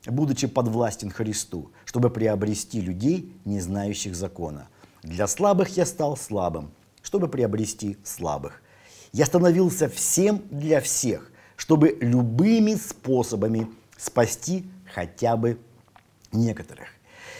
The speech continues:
И видите, Павел пишет здесь, что когда он проповедовал Евангелие в новых городах, новых странах, он всегда старался учитывать те особенности – которые были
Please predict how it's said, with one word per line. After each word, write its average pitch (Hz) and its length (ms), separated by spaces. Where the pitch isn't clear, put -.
И - 80
видите, 196 300
Павел 180 460
пишет 165 300
здесь, 120 340
что - 380
когда 135 380
он 160 440
проповедовал 147 460
Евангелие 135 580
в 90 100
новых 147 300
городах, 123 480
новых 139 260
странах, 135 480
он 151 140
всегда 135 500
старался 135 760
учитывать 127 680
те - 120
особенности – 127 1080
которые 156 440
были 151 720